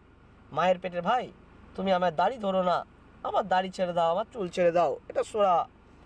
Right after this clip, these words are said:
তহাতে উল্লেখ করা হয়েছে। তো এখান থেকে প্রমাণ পাওয়া যায় যে নবী রসুলদের আগে দাড়ি ছিল।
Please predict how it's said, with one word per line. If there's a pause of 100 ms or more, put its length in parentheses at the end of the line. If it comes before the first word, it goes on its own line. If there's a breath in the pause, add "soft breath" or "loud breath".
(220)
তহাতে
উল্লেখ
করা
হয়েছে। (2000)
তো
এখান
থেকে
প্রমাণ
পাওয়া
যায়
যে
নবী
রসুলদের
আগে
দাড়ি
ছিল।